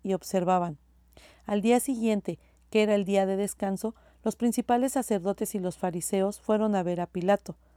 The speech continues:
Le dijeron, "Señor, recordamos lo que dijo una vez ese mentiroso cuando todavía estaba en vida. Luego de tres días resucitaré de los muertos.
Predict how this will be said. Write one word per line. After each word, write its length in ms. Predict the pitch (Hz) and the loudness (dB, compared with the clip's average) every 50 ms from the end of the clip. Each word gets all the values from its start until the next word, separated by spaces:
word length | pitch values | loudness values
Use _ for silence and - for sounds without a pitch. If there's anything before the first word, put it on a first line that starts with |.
| _ _ _ _ _ | _ _ _ _ _
Le 140 | - 202 190 | -2 -2 -2
dijeron, 460 | 185 175 - 226 214 196 185 160 - _ _ _ _ _ _ _ _ | -2 -2 0 0 2 2 0 -2 -6 _ _ _ _ _ _ _ _
"Señor, 420 | - - 240 233 233 240 233 - - _ _ _ _ _ _ _ | -4 -2 0 2 4 2 2 0 -2 _ _ _ _ _ _ _
recordamos 540 | - 247 - - 262 233 269 262 262 294 285 | -6 -4 0 0 0 2 2 2 4 4 4
lo 160 | 285 262 - | 2 0 0
que 180 | - - 196 180 | 0 -2 -2 -2
dijo 420 | - 180 220 220 202 - - 202 | 0 -2 -4 -4 -2 0 0 2
una 320 | 196 196 196 196 196 190 185 | 2 2 2 0 0 0 0
vez 220 | 180 185 185 - | 0 -2 -2 -4
ese 220 | 196 - - 196 185 | -6 -6 -4 -4 -4
mentiroso 560 | 180 175 160 - 180 170 185 190 - 220 196 | -4 -4 -6 -6 -2 -2 -2 -2 -2 -4 -6
cuando 320 | - 196 185 185 180 185 | -4 -4 -2 -2 -4 -4
todavía 500 | - - 233 226 226 214 190 202 208 202 | -4 -4 0 0 0 0 2 0 0 0
estaba 320 | 190 - - 190 180 170 180 | 0 -2 -4 -4 -2 -2 -4
en 100 | 160 160 | -4 -2
vida. 280 | 185 202 190 175 - - _ _ _ _ _ _ - - - - _ _ _ | -2 0 0 -2 -4 -6 _ _ _ _ _ _ -20 -20 -20 -20 _ _ _
Luego 360 | 214 226 233 220 233 285 294 | 2 4 4 4 4 4 6
de 120 | 269 220 | 4 4
tres 360 | - - 190 202 202 196 - - | 2 2 0 0 0 0 0 0
días 460 | 202 190 185 185 208 226 - - - - | 2 2 2 2 2 -2 -8 -14 -10 -4
resucitaré 760 | 185 196 180 - 196 - - 196 - - 175 170 175 175 | -4 -4 -4 -4 -8 -8 -8 -10 -4 -4 -2 -2 -2 -2
de 120 | 165 175 170 | -2 -2 -2
los 160 | 170 175 160 | -4 -4 -2
muertos. 480 | 190 214 226 226 - - 165 - - | 0 0 0 -2 -4 -10 -12 -14 -16